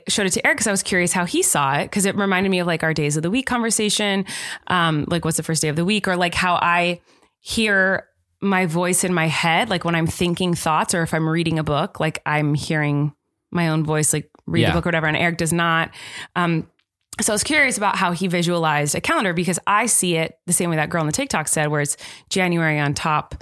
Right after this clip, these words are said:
Speaker 1: January, February, March, April, May, all the way down to,
Speaker 2: Vertically.
Speaker 1: yeah, vertically, starting on top down to the bottom. So first of all, before we get into this, 'cause it might be a little heated,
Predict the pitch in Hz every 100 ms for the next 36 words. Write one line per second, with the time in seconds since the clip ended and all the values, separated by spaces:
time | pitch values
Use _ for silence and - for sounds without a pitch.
0 | - - 160 156 147 151 151 147 - 143
1 | 156 151 165 160 165 160 - 269 233 269
2 | 190 135 135 - - - 160 151 147 214
3 | 196 170 160 240 277 185 - - - -
4 | - 233 202 - 453 254 226 175 180 -
5 | _ _ _ _ - 180 226 202 185 180
6 | 170 175 165 165 175 202 196 180 160 156
7 | 226 180 151